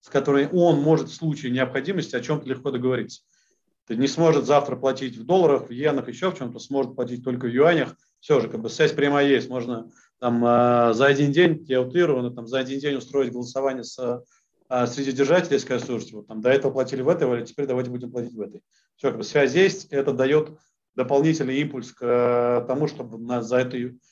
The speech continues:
за этой бумагой этого эмитента пристальнее смотреть, как за историей, в которой неизвестного и того, где мы можем гадать и угадывать, сильно меньше. Если что, вот напрямую пойдут и договорятся уже,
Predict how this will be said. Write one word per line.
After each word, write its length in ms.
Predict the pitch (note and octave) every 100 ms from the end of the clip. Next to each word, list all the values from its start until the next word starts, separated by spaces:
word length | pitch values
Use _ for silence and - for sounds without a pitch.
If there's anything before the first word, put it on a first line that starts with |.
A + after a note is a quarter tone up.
| _ -
за 120 | B2+
этой 240 | C3+ C3
бумагой 480 | A#2 C#3 C#3+ E3 C#3
этого 260 | B2 B2 B2+
эмитента 460 | B2+ B2 E3 D#3+
пристальнее 500 | B2+ C#3 C3+ C3 B2
смотреть, 420 | A#2+ C3 B2+ E3+
как 200 | E3+ A#2+
за 400 | A#2 A#2+ B2 B2 - _ _ _
историей, 420 | C3+ - E3 D#3 C#3+
в 100 | -
которой 560 | B2+ D3 C#3+ C#3 - - _ _
неизвестного 1120 | B2 C#3+ C3 D3 F3+ - D3+ C3+ C3 B2+ -
и 400 | C#3 C3 B2 B2
того, 320 | B2 C3 C3+ C3+
где 220 | A#2+ B2
мы 100 | B2
можем 300 | C3 A#2+ A2+
гадать 360 | B2 B2+ C3
и 40 | C3
угадывать, 400 | B2 D#3+ C3+ -
сильно 240 | - B2+
меньше. 380 | B2 F#2+ - - _ _ _
Если 260 | B2+ C3+ C3
что, 320 | - - D3+
вот 100 | B2 B2
напрямую 360 | A#2+ B2 B2
пойдут 360 | B2 A#2 D3+ C3+
и 340 | A2 A2+ A2+
договорятся 480 | A2 A2+ A#2+ C#3 C3
уже, 340 | A2 A#2+ B2+